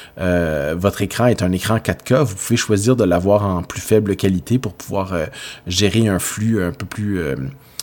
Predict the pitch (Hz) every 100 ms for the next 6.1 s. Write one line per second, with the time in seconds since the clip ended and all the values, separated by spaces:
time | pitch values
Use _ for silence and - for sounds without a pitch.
0 | - - - 92 87 80 - 95 92 -
1 | - 104 90 92 - 107 104 98 87 80
2 | 67 67 67 - - 113 110 110 101 -
3 | 120 - 107 101 95 143 160 - 104 -
4 | 95 98 98 98 107 110 101 95 87 -
5 | 120 98 92 98 98 92 92 95 101 92